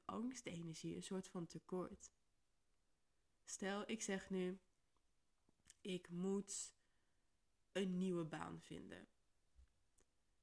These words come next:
Dan ben ik heel erg gefocust op het vinden van die nieuwe baan. Ik zeg ook nog eens dat ik het moet.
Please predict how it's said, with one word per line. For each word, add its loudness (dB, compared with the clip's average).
Dan 0
ben 2
ik -2
heel 4
erg -2
gefocust -4
op 2
het -2
vinden 0
van 0
die 0
nieuwe 0
baan. -6
Ik 2
zeg 0
ook 2
nog 2
eens 2
dat 0
ik 0
het -2
moet. 2